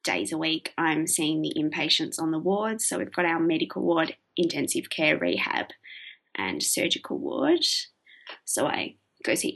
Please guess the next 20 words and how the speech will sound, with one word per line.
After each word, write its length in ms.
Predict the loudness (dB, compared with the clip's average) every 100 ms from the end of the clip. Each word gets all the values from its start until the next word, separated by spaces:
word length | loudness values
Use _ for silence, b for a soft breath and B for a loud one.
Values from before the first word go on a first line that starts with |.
| 4
inpatients, 600 | 2 4 4 4 -2 0
I 60 |
go 180 | 2 2
to 80 | 2
the 100 | 2
discharge 600 | 2 2 2 0 -2 -4
planning 380 | 0 4 4 6
meetings 600 | 6 4 2 0 0 -2
for 120 | -4
both, 360 | -2 0 0 -4 -12 -18 _ B B B B
um, 400 | 2 4 4 0
wards, 640 | 2 2 4 0 -2 -6 -6 -10 _ -10
uh, 100 | -8 -8 -2
each 340 | 0 2 2
day, 440 | 4 4 6 4 4
which 280 | 4 4 4
they're 120 | 2
quite 340 | 4 2 2 0
good 300 | 0 2 0 -2
'cause 360 | -2 -2 -4